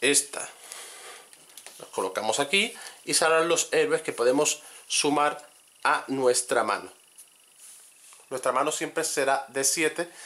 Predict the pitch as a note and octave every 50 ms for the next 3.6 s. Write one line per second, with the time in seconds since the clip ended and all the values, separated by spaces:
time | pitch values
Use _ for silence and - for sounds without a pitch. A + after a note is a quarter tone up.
0 | - - - - - - - - B2 B2+ B2+ B2+ - C3+ B2+ D3 D#3+ D#3 - C3+
1 | - - B2+ B2 B2 B2+ C3 C3+ C#3 C#3+ C#3 - - D3+ E3 D#3+ - - E3+ -
2 | - - A2 A2 A#2 B2 B2+ B2+ - - C3+ C3+ C#3+ D3 C#3+ C3 C3+ B2 A#2+ A2+
3 | - - C#3+ D3 - - - A#2+ C3 - -